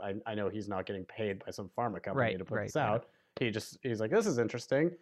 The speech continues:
Speaker 1: Pharma One, artisanal C B D," artisanal, right? Whatever
Speaker 2: Right,
Speaker 1: that means.
Speaker 2: exactly. What a-, whatever,
Speaker 1: And it's like,
Speaker 2: yeah.
Speaker 1: what does that en-, what does that entail? You know, so it's like these press releases that come out from people. I think it was, like, the American Neurological Society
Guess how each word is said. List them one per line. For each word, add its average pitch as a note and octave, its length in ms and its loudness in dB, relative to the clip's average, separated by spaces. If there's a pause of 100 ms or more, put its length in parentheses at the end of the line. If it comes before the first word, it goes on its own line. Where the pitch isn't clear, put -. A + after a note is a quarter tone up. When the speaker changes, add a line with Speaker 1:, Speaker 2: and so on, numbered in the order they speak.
(380)
Speaker 1:
Pharma C3+ 240 4
One, C3+ 460 4
artisanal A#2+ 540 2
C C3 160 2
B A2+ 100 2
D," A2 180 2 (120)
artisanal, G#2+ 600 0
right? G#2+ 240 4
Whatever G#2+ 280 4
Speaker 2:
Right, D#3 120 8
Speaker 1:
that D3+ 40 8
means. D#3 60 4
Speaker 2:
exactly. D3 420 4
What C#3 160 2
a-, C3+ 160 2
whatever, C3+ 240 4
Speaker 1:
And F3+ 80 6
it's F3 100 4
like, E3 120 6
Speaker 2:
yeah. A#2+ 160 4
Speaker 1:
what F3+ 100 8
does F3 120 4
that F3+ 180 6
en-, F3 280 4
what E3 120 6
does E3 100 4
that D#3+ 140 4
entail? D#3 520 4
You A2 80 4
know, A2+ 120 4
so D3 180 4
it's D3 140 2
like C#3 160 4
these C#3+ 120 0
press D#3+ 340 0
releases B2 360 2
that B2 140 0
come B2+ 180 0
out B2 180 -2
from B2 140 -4
people. G#2 320 -2
I G#2 100 0
think B2+ 120 0
it B2+ 40 0
was, A#2+ 120 -2
like, A2+ 100 0
the A#2 120 0
American A2 460 2
Neurological G2+ 600 0
Society F#2+ 560 -4